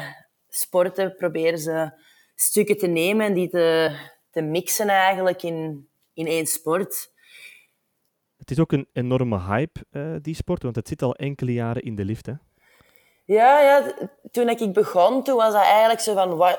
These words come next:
Speaker 1: CrossFit, wat is dat op zo'n fiets?" En dan, mensen wisten dat zo niet, maar nu de laatste, toch, drie, vier jaar, denk ik ook zo met de, met Netflix, je hebt daar nu een, eh, Fittest on Earth, ehm,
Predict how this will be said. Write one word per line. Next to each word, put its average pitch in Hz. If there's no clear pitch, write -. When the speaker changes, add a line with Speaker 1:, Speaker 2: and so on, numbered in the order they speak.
Speaker 1:
CrossFit, 202
wat 175
is 202
dat 220
op 220
zo'n 175
fiets?" -
En 180
dan, 170
mensen 185
wisten 202
dat 233
zo 240
niet, 247
maar 202
nu 202
de 190
laatste, 196
toch, -
drie, 175
vier 196
jaar, 175
denk 202
ik 214
ook 220
zo 226
met 190
de, 160
met 170
Netflix, 202
je 175
hebt 170
daar 170
nu 170
een, 165
eh, 151
Fittest 170
on 160
Earth, 170
ehm, 147